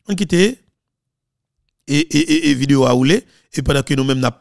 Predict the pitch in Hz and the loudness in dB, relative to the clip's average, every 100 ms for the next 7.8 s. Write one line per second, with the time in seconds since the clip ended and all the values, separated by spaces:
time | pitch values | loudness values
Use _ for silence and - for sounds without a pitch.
0 | - 123 135 135 120 120 117 110 110 110 | -8 -4 -2 -2 -4 -6 -6 -6 -8 -8
1 | 95 90 - _ - 214 170 139 113 143 | -8 -12 -14 _ -8 -2 0 0 -2 -4
2 | 120 117 92 _ _ _ _ _ _ _ | -6 -6 -10 _ _ _ _ _ _ _
3 | _ - 147 120 98 _ _ _ _ _ | _ -2 0 0 -4 _ _ _ _ _
4 | _ - 269 254 196 226 233 240 165 262 | _ -4 0 0 2 4 4 2 0 0
5 | 262 - _ _ _ _ 269 330 - 320 | -2 -4 _ _ _ _ -2 -2 0 4
6 | 330 311 294 240 247 226 262 269 262 - | 4 4 0 -2 -6 -2 -2 0 -2 -2
7 | 240 277 254 285 294 330 294 147 | -2 -2 0 2 4 2 -2 -10